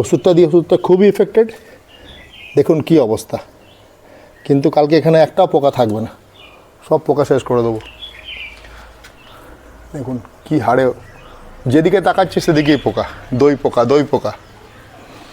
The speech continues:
আর আমি ডালগুলো কাটছি না, তাহলে ওষুধের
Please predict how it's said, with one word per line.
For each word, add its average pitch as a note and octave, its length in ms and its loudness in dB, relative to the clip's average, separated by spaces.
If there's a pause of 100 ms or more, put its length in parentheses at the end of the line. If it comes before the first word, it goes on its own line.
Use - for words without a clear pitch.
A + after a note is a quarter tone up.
(480)
আর D3+ 140 4
আমি F3+ 120 0 (420)
ডালগুলো D#3 380 2
কাটছি E3 300 0
না, A3 40 0 (460)
তাহলে C3 220 0 (520)
ওষুধের D#3 300 2